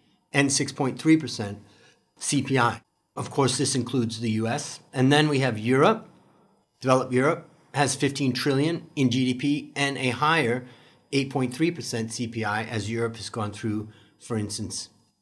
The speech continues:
the war that's going on in Ukraine. And then finally, developed market Pacific is smaller at eight trillion and has lowest C P I of the developed regions at five point one.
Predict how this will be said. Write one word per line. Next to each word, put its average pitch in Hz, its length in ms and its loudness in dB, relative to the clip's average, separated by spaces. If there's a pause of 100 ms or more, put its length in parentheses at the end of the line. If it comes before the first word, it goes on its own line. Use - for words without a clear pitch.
(260)
the 123 120 -6
war 131 280 0
that's 113 160 -4
going 110 280 -4
on 101 200 -6
in 113 120 -2
Ukraine. 117 460 -6 (480)
And 135 120 0
then 160 120 4
finally, 160 360 4
developed 131 420 0
market 127 440 0 (200)
Pacific 147 520 -2 (440)
is 160 360 8
smaller 135 560 2
at 120 220 -4
eight 131 240 -2
trillion 139 540 -2 (340)
and 156 480 2
has 117 280 0
lowest 135 400 2
C 139 200 0
P 131 160 -2
I 135 320 0 (300)
of 120 120 -4
the 131 100 0
developed 117 380 -2
regions 120 500 0
at 127 200 -2
five 113 260 0
point 101 300 -8 (100)
one. 107 320 -4